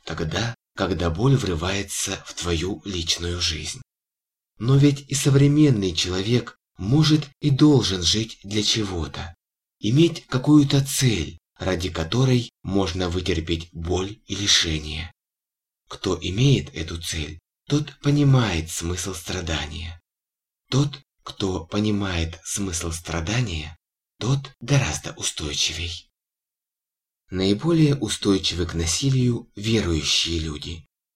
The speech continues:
Верующего человека беспокоит не только и не столько то, как он выглядит перед людьми, а то,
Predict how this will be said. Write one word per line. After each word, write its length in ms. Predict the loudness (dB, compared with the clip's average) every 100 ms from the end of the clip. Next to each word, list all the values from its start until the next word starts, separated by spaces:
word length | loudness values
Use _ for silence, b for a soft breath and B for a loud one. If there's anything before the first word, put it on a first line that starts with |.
| _ _ _ -4
Верующего 720 | 0 2 2 2 0 -2 -2
человека 720 | -4 -4 -2 0 0 -2 -6 -6
беспокоит 880 | -4 -4 -4 -2 2 4 2 0 -4
не 180 | -2 0
только 580 | 2 2 2 0 -6
и 160 | -4 -2
не 140 | -2
столько 540 | -2 -4 -2 -2 -2 -6
то, 460 | -4 -4 -4 -6 -10 -4
как 280 | -4 -2
он 160 | -2 0
выглядит 640 | 2 0 0 -2 -4 -8
перед 280 | -4 -2 -2
людьми, 600 | -2 -2 -2 0 0 -2 -14 _ _ _
а 180 | -6 -6
то, 460 | -6 -2 0 2